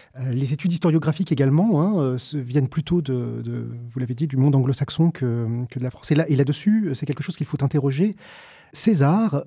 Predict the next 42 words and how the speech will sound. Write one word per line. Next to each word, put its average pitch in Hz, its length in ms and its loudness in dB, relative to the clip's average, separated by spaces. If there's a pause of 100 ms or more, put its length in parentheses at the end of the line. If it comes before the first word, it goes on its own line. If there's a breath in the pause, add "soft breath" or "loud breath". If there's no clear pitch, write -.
au 196 40 6
profit - 260 0
de 151 60 2
Cicéron 156 400 2
d'ailleurs, 151 380 4 (180)
s'est - 220 -4
effacé 185 360 0
dans 175 100 2
les 135 120 4
études 165 220 -2
universitaires 139 680 0 (160)
pour - 100 -4
des 160 100 2
raisons 170 480 4 (200)
qu'on 151 100 -2
peut 147 160 0
imaginer. 143 560 4 (320 loud breath)
Le 147 120 2
césarisme 156 600 4
des 131 140 0
dix-neuvième 143 500 2
et 139 60 2
vingtième 135 320 0
siècles 165 420 0 (600 loud breath)
a - 40 -10
pris 156 140 -6
tant 196 140 2
de 175 80 4
place 175 580 0 (180)
dans 123 520 0
l'univers 139 400 2
de 127 60 4
la 120 100 2
guerre 165 340 0 (600 loud breath)
que 165 100 2
le 143 160 6
retour 180 320 0
à 156 40 4
la 143 100 2
paix 160 260 0 (200)
a 170 100 2
conduit 165 460 2